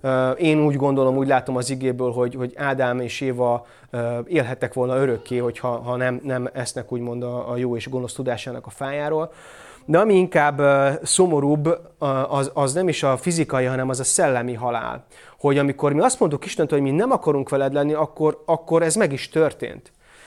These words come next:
És az ember el lett szakítva Istentől.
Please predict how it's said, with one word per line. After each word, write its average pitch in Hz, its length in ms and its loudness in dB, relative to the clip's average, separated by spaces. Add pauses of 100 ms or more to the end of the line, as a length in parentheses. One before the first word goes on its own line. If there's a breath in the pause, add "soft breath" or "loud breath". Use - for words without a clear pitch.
És - 220 -2
az 165 120 -4
ember 160 460 2
el 202 200 4
lett 143 300 0
szakítva 123 800 -2 (340)
Istentől. 127 800 -6